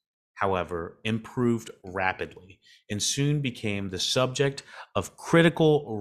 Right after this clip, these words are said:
reappraisal. It grossed forty-eight million in the United States and Canada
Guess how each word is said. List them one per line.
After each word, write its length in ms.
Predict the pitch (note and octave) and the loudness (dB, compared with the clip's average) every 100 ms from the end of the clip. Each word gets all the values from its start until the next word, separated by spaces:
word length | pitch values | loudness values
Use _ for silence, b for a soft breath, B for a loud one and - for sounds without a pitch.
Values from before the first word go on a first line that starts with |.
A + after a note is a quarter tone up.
| A2 | -2
reappraisal. 920 | D3 E3 D3 - A#2+ A2+ F#2+ - - _ B B B B B B _ | 0 0 -2 -4 -6 -6 -8 -12 -18 _ B B B B B B _
It 300 | C#3 C#3+ - _ | 0 0 -4 _
grossed 500 | A2+ B2+ B2 A#2 - | -2 0 0 -2 -10
forty-eight 640 | - - D#3+ G#3+ G#3 F#3 A#2 | -14 -2 2 4 4 2 0
million 720 | G#2+ G#2+ A2+ A2+ F2 D#2+ D#2+ - | -2 2 2 2 -2 -8 -14 -10
in 140 | F#2+ | -8
the 80 | F#2 | -4
United 400 | F#2 F#2+ F#2+ F2+ | -4 -2 -4 -6
States 520 | - F#2 E2+ - - B B B - | -6 -6 -6 -10 -12 B B B -6
and 220 | G2+ F#2 | -6 -6
Canada 580 | - C3+ D3 F#2 F2 | -8 -4 -4 -2 -2